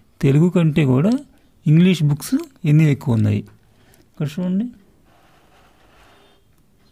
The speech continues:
ఫస్ట్, number of English story books. ఇంగ్లీష్ బుక్స్ ఎన్ని ఉన్నాయి ఇక్కడ? ఎయిటీ త్రీ. So, ఇక్కడ ఎయిటీ త్రీ వేయండి.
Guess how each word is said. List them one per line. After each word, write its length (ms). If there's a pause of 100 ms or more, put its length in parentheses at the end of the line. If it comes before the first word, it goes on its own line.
(2750)
ఫస్ట్, 320 (400)
number 380
of 40 (140)
English 300
story 220
books. 220 (680)
ఇంగ్లీష్ 300
బుక్స్ 200
ఎన్ని 140
ఉన్నాయి 200
ఇక్కడ? 220 (960)
ఎయిటీ 340
త్రీ. 300 (380)
So, 60
ఇక్కడ 200
ఎయిటీ 240
త్రీ 180
వేయండి. 400